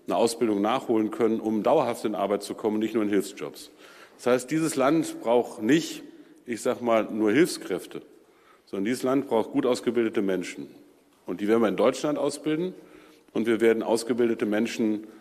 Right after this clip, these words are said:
aus anderen Ländern holen und auch einladen, in Deutschland zu arbeiten und zu leben.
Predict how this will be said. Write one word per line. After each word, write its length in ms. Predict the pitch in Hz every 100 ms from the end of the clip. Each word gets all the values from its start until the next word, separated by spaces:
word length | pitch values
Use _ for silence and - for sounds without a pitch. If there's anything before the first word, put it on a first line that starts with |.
| - -
aus 200 | 92 -
anderen 320 | 127 135 131
Ländern 460 | 120 120 120 113 117 - - 113
holen 460 | 113 143 170 170 -
und 260 | 101 98 -
auch 160 | 87
einladen, 560 | 95 113 123 110 107 110
in 140 | 90
Deutschland 460 | 92 92 - 95 95
zu 140 | -
arbeiten 420 | 76 98 104 98 82
und 100 | 87
zu 140 | 80
leben. 280 | 80 78